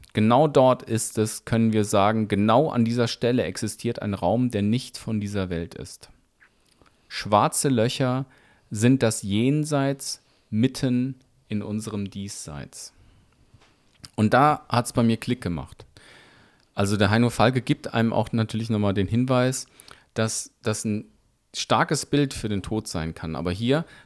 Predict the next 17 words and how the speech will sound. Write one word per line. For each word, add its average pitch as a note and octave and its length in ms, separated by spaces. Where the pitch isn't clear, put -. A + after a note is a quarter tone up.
zu A#2 100
sagen, A2+ 400
dass A#2+ 160
ein G#2+ 100
Astrophysiker C3 1080
sagt, A#2 260
die A2 80
Physik A#2+ 540
beschreibt - 520
das A#2 200
Jenseits. A2+ 440
An G#2+ 140
einer F#2 80
anderen B2 220
Stelle B2 340
sagt A#2+ 320
er, A2+ 240